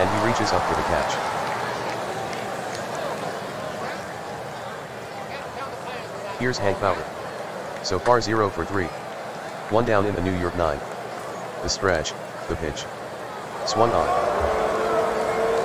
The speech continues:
Line shot. Into deep right.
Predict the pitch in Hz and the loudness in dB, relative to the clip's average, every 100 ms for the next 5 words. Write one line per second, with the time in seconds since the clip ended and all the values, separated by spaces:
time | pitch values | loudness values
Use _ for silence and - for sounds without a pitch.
0 | 151 151 - 151 - 147 - - - - | 2 2 2 2 2 2 2 2 4 4
1 | - 101 120 - 87 73 - - - - | 6 8 8 6 4 4 2 2 2 6
2 | 370 349 - - 113 - - 104 78 | 6 6 2 2 2 2 2 4 4